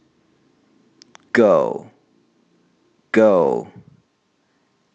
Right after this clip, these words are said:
at, at the, the red,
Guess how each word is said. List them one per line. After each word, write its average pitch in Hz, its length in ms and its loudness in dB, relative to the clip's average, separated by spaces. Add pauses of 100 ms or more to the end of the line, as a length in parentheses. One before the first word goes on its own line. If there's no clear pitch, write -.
(120)
at, - 420 -6 (1300)
at - 420 -6 (1120)
the, 92 320 -6 (1160)
the 92 380 -8 (1200)
red, - 640 -2